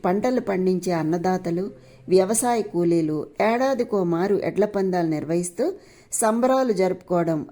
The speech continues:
రాయలసీమ జిల్లాల్లో శతాబ్దాల నుంచి ఆనవాయితీగా మారింది. ఆట విడుపుగా ఎడ్ల బండ్ల, ఎడ్ల బండ్ల పందాలు, రాతి దూలం లాగుడు పోటీలు నిర్వహిస్తారు ఈ రోజున. అనంతపురం జిల్లాలో శ్రీకృష్ణదేవరాయల కాలం నాటి నుంచి కూడా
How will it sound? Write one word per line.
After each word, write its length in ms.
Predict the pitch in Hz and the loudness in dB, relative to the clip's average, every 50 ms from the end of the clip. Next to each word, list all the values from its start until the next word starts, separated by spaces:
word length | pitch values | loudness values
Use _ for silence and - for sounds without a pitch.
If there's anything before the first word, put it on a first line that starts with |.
| - - | -4 -2
రాయలసీమ 580 | 175 180 202 220 226 226 220 214 196 190 185 | 0 0 2 0 0 0 -2 -2 -2 0 -2
జిల్లాల్లో 600 | 175 170 170 165 170 175 180 175 175 175 214 262 | -2 -2 -2 0 0 0 0 0 0 0 -2 -2
శతాబ్దాల 720 | 277 - 175 165 - 196 202 208 202 185 - 196 190 185 170 | -2 -2 -2 -2 -2 -2 -2 -2 -2 -2 -2 0 0 0 0
నుంచి 320 | 175 170 175 214 - 233 - - | 0 0 -2 -2 -4 -6 -6 -4
ఆనవాయితీగా 720 | 165 175 180 196 196 190 180 170 175 - 156 147 147 170 | -2 -2 0 0 0 0 0 -2 -2 -4 -6 -4 -4 -4
మారింది. 520 | 214 220 190 156 139 139 123 113 - - - _ _ _ _ _ _ _ _ _ _ _ - | -2 -2 -2 -4 -4 -6 -8 -10 -10 -14 -18 _ _ _ _ _ _ _ _ _ _ _ -4
ఆట 240 | 160 214 247 247 262 | -2 0 0 0 0
విడుపుగా 640 | 262 233 240 196 196 196 190 170 175 175 170 160 - - - _ - 185 | 0 0 0 0 0 0 0 0 2 2 0 -2 -4 -8 -16 _ -2 -2
ఎడ్ల 240 | 180 175 190 202 | 0 2 2 2
బండ్ల, 360 | 202 185 196 196 190 190 175 - - - - - | 2 2 0 0 0 -2 -4 -6 -8 -6 -4 -2
ఎడ్ల 280 | 185 180 - 202 226 | -2 -2 0 0 0
బండ్ల 340 | 220 202 220 220 220 208 208 | 0 0 0 0 0 -2 -2
పందాలు, 680 | 208 - 156 151 160 165 175 180 180 175 180 185 165 - - - _ _ _ _ _ - 160 | -2 -2 -4 -4 -2 0 0 0 0 0 -2 -2 -4 -8 -12 -20 _ _ _ _ _ -6 -2
రాతి 380 | 165 180 180 196 226 220 240 220 | 0 0 2 0 0 0 0 0
దూలం 400 | 190 208 208 202 202 190 180 170 | 2 2 2 2 2 2 2 2
లాగుడు 340 | 170 170 170 170 180 175 175 | 2 2 0 0 0 -2 -4
పోటీలు 480 | - 160 160 156 156 156 147 147 170 | -4 -4 -4 -4 -4 -4 -4 -2 -2
నిర్వహిస్తారు 760 | 226 247 233 214 190 170 175 175 175 - - - - 160 185 | -2 -2 -2 -2 0 0 0 -2 -2 -4 -6 -6 -4 -2 0
ఈ 100 | 202 196 | 0 0
రోజున. 340 | 170 147 139 131 - - - - - _ _ _ _ _ _ _ _ _ _ _ _ _ _ _ - | -2 -2 -4 -6 -8 -8 -10 -10 -12 _ _ _ _ _ _ _ _ _ _ _ _ _ _ _ -4
అనంతపురం 640 | - 208 233 277 311 311 330 311 294 320 311 294 269 | -2 0 2 2 2 2 2 2 2 2 2 2 2
జిల్లాలో 500 | 254 262 240 247 247 233 226 226 220 220 | 0 0 0 0 0 0 0 0 0 0
శ్రీకృష్ణదేవరాయల 1200 | 214 - 180 190 220 226 226 254 247 - 233 233 226 208 214 208 214 214 208 208 202 202 196 196 | 0 -2 -2 -2 -2 0 -2 -4 -4 -4 -4 -4 -2 0 0 0 2 0 0 0 0 0 -2 -2
కాలం 500 | 185 190 190 180 180 180 185 185 180 180 | -4 -4 -2 -2 0 0 0 0 -2 -2
నాటి 260 | 175 170 175 175 175 175 | -2 -2 -2 -2 -4 -2
నుంచి 440 | 175 170 165 175 180 180 226 220 | -2 0 0 0 -2 -4 -4 -6
కూడా 500 | - - 170 170 175 185 165 139 156 196 | -2 -2 -2 0 0 0 -2 -2 -4 -6